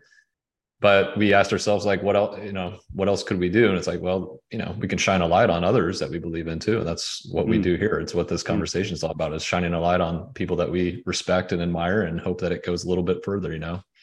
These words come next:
Speaker 2: That's
Speaker 1: So
Speaker 2: super.
Speaker 1: that's cool. What has been, I mean, it's been a wild ride, it sounds like, from, from when you started to now, and it's not gonna <laughs> get any, uh, uh, it's not gonna slow down, it doesn't sound like. What's been the most rewarding aspect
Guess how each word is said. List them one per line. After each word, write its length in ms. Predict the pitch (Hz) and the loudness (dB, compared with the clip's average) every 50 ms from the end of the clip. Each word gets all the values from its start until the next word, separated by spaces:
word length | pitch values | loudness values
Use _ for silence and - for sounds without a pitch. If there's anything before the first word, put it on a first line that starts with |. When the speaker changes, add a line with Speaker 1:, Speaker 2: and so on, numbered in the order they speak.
| - - - - - - - - | -20 -20 -20 -20 -20 -20 -20 -20
Speaker 2:
That's 220 | 110 101 - - | -20 -20 -14 -6
Speaker 1:
So 200 | - 104 92 85 92 | 0 2 4 4 4
Speaker 2:
super. 80 | 95 | 4
Speaker 1:
that's 180 | - 104 95 - | 2 0 0 4
cool. 400 | - 123 113 101 92 87 - - - - - - | 4 6 6 6 4 0 -6 -10 -16 -18 -12 2
What 220 | - 127 147 147 - | 4 6 6 6 6
has 200 | 127 127 113 107 | 4 4 4 6
been, 300 | 107 117 117 113 107 - | 6 6 6 6 4 4
I 40 | 107 | 4
mean, 160 | 113 110 107 | 4 6 6
it's 140 | 107 107 - | 4 4 4
been 160 | 113 120 117 | 4 4 6
a 60 | 110 | 6
wild 280 | 101 101 104 107 104 98 | 6 6 6 6 4 4
ride, 220 | 98 104 110 104 | 4 2 2 2
it 80 | - - | 0 -2
sounds 220 | - 95 95 92 | -2 -2 -2 0
like, 160 | 95 90 85 - | -2 -2 -2 -4
from, 320 | 92 90 90 87 90 - _ _ _ | -4 -4 -4 -6 -8 -12 _ _ _
from 400 | - 95 90 90 87 87 87 98 | -6 -4 -2 -2 -2 -2 -2 -2
when 160 | 98 98 98 | 0 2 2
you 80 | 92 87 | 2 0
started 420 | - - 98 92 95 95 90 92 | 2 4 6 6 6 4 2 2
to 140 | - 90 87 | 0 0 0
now, 320 | 87 90 90 90 98 104 98 | 0 2 2 2 2 2 2
and 80 | 92 87 | 0 -2
it's 120 | 87 - | -2 -4
not 120 | 98 90 | -6 -6
gonna 160 | 92 90 87 85 | -4 -6 -6 -6
<laughs> 100 | - - | -4 0
get 40 | 120 113 - - - | 0 0 0 0 -2
any, 160 | 117 110 - - - _ - - - - - - - - | -4 -4 -4 -6 -12 _ -16 -14 -14 -14 -14 -14 -12 -4
uh, 40 | - | 0
uh, 600 | 101 95 95 95 92 90 90 87 87 87 90 90 - - - - 101 95 90 90 - - - - | 4 4 6 6 6 6 6 6 4 4 2 0 -4 -10 -8 -4 -4 -2 -2 -4 -6 -8 -10 -10
it's 160 | 107 - - | -10 -2 0
not 100 | 120 113 | 2 2
gonna 120 | 98 90 | 4 2
slow 260 | - - - 107 101 | 2 4 4 4 4
down, 200 | 95 107 110 107 | 6 4 4 4
it 100 | 95 - | 2 2
doesn't 220 | 101 95 90 95 92 | 0 -2 -4 -4 -4
sound 240 | - 104 104 101 92 | 0 0 2 2 2
like. 160 | 87 87 92 | 2 2 2
What's 160 | 101 107 - | 0 0 2
been 160 | - 113 107 | 2 2 2
the 60 | 101 | 4
most 240 | 95 98 98 90 - | 2 2 0 -2 -2
rewarding 380 | 101 90 87 95 92 90 87 85 | -4 -4 -2 -2 -2 -2 -2 -4
aspect 480 | 87 98 - - 92 82 80 - - | -4 -6 -6 -6 -6 -6 -6 -8 -16